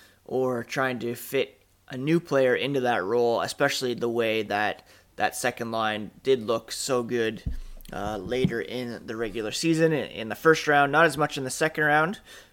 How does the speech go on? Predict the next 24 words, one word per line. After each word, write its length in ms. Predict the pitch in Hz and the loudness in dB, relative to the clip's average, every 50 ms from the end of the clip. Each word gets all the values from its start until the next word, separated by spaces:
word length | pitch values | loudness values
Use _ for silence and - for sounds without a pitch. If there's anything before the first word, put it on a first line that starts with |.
| _ _ | _ _
but, 440 | - 120 120 117 - - - - - - _ - | 0 0 0 0 0 -4 -10 -10 -12 -16 _ -14
um, 460 | 117 110 107 104 107 107 113 117 - | -10 -8 -8 -6 -6 -8 -8 -6 -4
I'd 180 | - 120 120 110 | -4 -2 0 0
love 140 | 127 - - | 0 -2 -2
to 80 | - | -6
see 180 | - - - 110 | -8 -6 -4 -4
a 80 | 107 - | -4 -4
full 260 | - - 127 123 120 | -6 -6 -4 -4 -4
season 500 | - - - 127 127 113 - 110 101 82 | -4 -6 -6 -6 -6 -4 -6 -6 -6 -6
of 280 | - 90 104 98 147 | -4 -4 -2 -4 -4
Hall, 500 | - 131 120 117 117 107 104 98 - - - - - - - _ _ _ _ _ | -2 2 4 4 4 4 4 2 -2 -4 -12 -20 -20 -20 -20 _ _ _ _ _
Krejci, 460 | - - 127 110 - - - 113 92 82 | -4 -2 -2 -2 -2 -4 -6 -6 -6 -8
and 120 | 95 85 | -8 -8
Smith 360 | - - - 107 95 85 - | -8 -8 -6 -6 -6 -6 -6
for 140 | - - 92 | -8 -8 -8
sure. 380 | 90 - - 101 87 80 - 127 - _ _ _ _ _ _ _ _ _ - _ _ _ - - - - - - - _ _ _ _ - - - _ _ - | -6 -4 -4 -4 -4 -4 -6 -8 -12 _ _ _ _ _ _ _ _ _ -20 _ _ _ -20 -20 -20 -20 -20 -20 -20 _ _ _ _ -20 -20 -20 _ _ 0
Another 320 | - 131 165 170 175 175 170 | 2 6 6 8 8 8 6
question 400 | - 170 160 160 - 180 160 156 | 6 6 4 6 4 2 0 0
comes 280 | - 151 147 151 147 | 2 2 2 2 2
from 220 | - - 139 131 123 | 0 0 -2 -2 0
Scott 360 | - - - 156 - - - | 0 4 4 4 4 4 0
Feldman 460 | - - 139 143 151 143 156 170 180 | 0 4 6 6 6 6 4 4 6
on 140 | 160 147 151 | 4 4 2
Instagram. 680 | 131 147 151 - - 156 147 147 151 156 175 190 233 | 0 -2 -6 -6 -6 -2 0 2 4 4 4 2 2